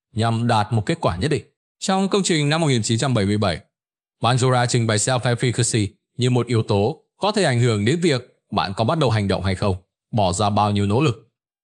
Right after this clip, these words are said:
và kiên trì trong bao lâu khi gặp khó khăn. Đến cuốn sách năm một nghìn chín trăm chín mươi bảy, ông tiếp tục phát triển lý thuyết này, nhấn mạnh rằng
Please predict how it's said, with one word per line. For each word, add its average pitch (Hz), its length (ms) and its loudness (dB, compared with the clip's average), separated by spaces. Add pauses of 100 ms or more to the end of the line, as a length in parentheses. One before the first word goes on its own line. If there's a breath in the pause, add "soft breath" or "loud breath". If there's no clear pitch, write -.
(100)
và 117 160 -4 (100)
kiên 180 200 2
trì 117 360 0
trong 107 280 -4
bao 104 180 2
lâu 104 320 0 (120)
khi 101 200 -4
gặp 90 180 -4
khó 80 140 -4
khăn. 92 200 -6 (300)
Đến 120 160 -2
cuốn 123 140 0
sách 170 200 -2
năm 143 120 -2
một 123 60 0
nghìn 104 160 0
chín 98 140 -2
trăm 110 140 -2
chín 107 180 0
mươi 123 100 2
bảy, 98 180 0 (400)
ông 120 200 -2
tiếp 196 180 -2
tục 143 140 0
phát 196 200 -2
triển 123 200 0
lý 104 140 0
thuyết 185 140 0
này, 127 200 -2 (360)
nhấn 117 180 0
mạnh 175 180 0
rằng 107 220 0